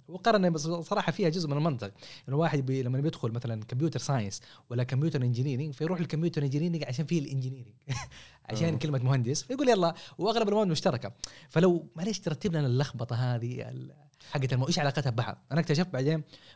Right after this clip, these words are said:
Speaker 1: برضو في سوق العمل في تقارب كثير، آه، يمكن ما في تفريق كبير.
Speaker 2: صحيح.
Speaker 1: فنبقى كذا ترتيب وتسلسل، حتى الآن الطالب سواء إلا ما، يعني الآن، آه، بيدرس أو بي-، بيبدأ في الدراسة،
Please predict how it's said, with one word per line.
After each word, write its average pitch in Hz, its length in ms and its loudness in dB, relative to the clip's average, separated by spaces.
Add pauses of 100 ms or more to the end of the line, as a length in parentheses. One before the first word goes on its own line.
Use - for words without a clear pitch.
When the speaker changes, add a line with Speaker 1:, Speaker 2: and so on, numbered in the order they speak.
Speaker 1:
برضو 165 240 4
في 127 60 -2
سوق 160 160 2
العمل 151 520 4
في 165 160 -12
تقارب 131 500 -2
كثير، 113 420 -6 (640)
آه، - 400 -10
يمكن 135 180 -2
ما 147 80 4
في 127 80 0
تفريق 123 280 0
كبير. 104 280 -6 (120)
Speaker 2:
صحيح. 120 380 -8
Speaker 1:
فنبقى 190 220 0
كذا 180 140 2
ترتيب 147 380 -2
وتسلسل، 127 460 -4
حتى 123 220 -4
الآن 139 220 0
الطالب 127 340 -4 (100)
سواء 185 320 0
إلا 165 180 0
ما، 131 260 -2 (560)
يعني 117 140 -4
الآن، 123 400 0
آه، 98 360 -6 (160)
بيدرس 175 420 0
أو 196 300 2
بي-، 123 340 -6
بيبدأ 120 640 -8
في 120 60 -6
الدراسة، 123 420 -4